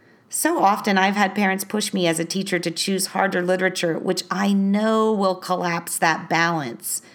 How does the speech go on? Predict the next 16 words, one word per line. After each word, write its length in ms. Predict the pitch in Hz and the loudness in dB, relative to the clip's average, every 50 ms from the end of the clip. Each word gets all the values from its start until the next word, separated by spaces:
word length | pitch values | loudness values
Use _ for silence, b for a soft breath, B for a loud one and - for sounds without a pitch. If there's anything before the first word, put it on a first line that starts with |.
| B B B B B B B B B B | B B B B B B B B B B
Some 320 | - - 311 311 269 240 | -2 2 2 2 4 4
have 180 | 220 196 190 - | 4 4 2 2
even 300 | - 220 214 214 214 202 | 0 2 2 2 2 2
switched 460 | 202 - - 240 254 247 - - - - | 0 0 0 -2 -2 -2 -2 -6 -4 0
out 200 | 196 190 214 233 | 0 0 2 2
of 140 | 240 208 185 | 0 0 0
my 140 | 180 156 180 | 2 2 2
studio 420 | 196 202 190 180 165 175 170 160 | 0 0 -4 -2 0 2 0 2
to 120 | 165 175 | 0 -2
find 300 | 170 - 185 180 190 190 | -2 2 2 2 2 0
a 40 | 202 196 | -2 -4
teacher 320 | 208 220 214 208 226 226 | -4 -6 -4 -2 -2 -4
who 160 | 220 220 226 | -2 -2 -2
will 240 | 208 226 220 220 - | 0 0 0 0 0
allow 460 | - 202 196 196 208 226 254 302 269 | 0 0 2 2 0 0 0 -2 -2
it. 280 | 170 113 - - - | -2 -4 -4 -6 -8